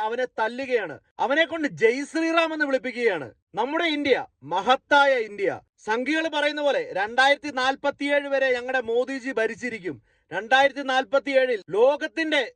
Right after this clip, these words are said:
മുകളിലായിരിക്കും ഇന്ത്യയുടെ സ്ഥാനം. എന്തിനായിരിക്കും ലോകത്തിന്റെ നെറുകയിലേക്ക് എത്തുന്നത്? കലയിലോ, കായിക രംഗത്തോ?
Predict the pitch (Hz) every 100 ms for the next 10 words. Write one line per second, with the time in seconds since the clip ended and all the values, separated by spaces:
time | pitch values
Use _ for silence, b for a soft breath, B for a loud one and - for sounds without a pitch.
0 | _ - 202 226 277 294 269 254 247 233
1 | 214 214 226 220 - 160 123 _ _ -
2 | 226 285 349 330 320 262 294 220 226 247
3 | 262 262 254 226 226 240 233 208 175 190
4 | 160 123 113 _ - 233 269 294 240 143
5 | - _ 214 240 277 285 269 233 170